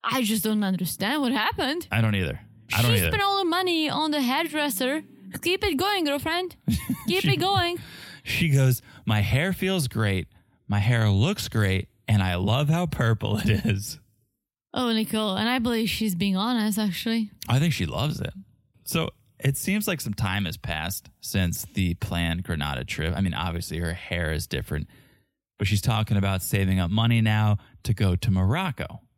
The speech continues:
Speaker 2: That's why she's out in the front yard
Speaker 1: Mm-hmm.
Speaker 2: getting her exercise in, 'cause she wants to get into shape and wow Asin the next
Speaker 1: Mm-hmm.
Speaker 2: time they see each other.
Speaker 1: And that's when she said, "I'm disappointed about Granada, but I'm not doubting Asin."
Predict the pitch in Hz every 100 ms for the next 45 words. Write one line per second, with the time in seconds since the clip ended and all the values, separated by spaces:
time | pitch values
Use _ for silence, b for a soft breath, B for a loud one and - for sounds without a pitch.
0 | - 120 131 135 120 110 - 107 95 -
1 | - _ - 101 98 92 - - 104 90
2 | - 98 92 92 85 85 78 82 - 220
3 | 226 220 247 98 92 85 85 - 87 87
4 | 82 80 82 95 - 98 92 98 98 -
5 | 95 95 90 95 - 143 120 107 - b
6 | b b b - 95 90 95 104 98 95
7 | - 101 98 196 180 151 175 170 85 -
8 | 214 82 80 80 85 - 87 60 - 52
9 | - - - - 349 262 226 269 320 -
10 | - 214 233 240 240 220 - 190 185 -
11 | b b b 247 240 220 233 226 240 240
12 | 220 214 208 208 190 196 208 240 233 208
13 | 208 214 B B B - - 226 220 220
14 | 226 190 202 196 190 185 - 175 175 -
15 | - 175 175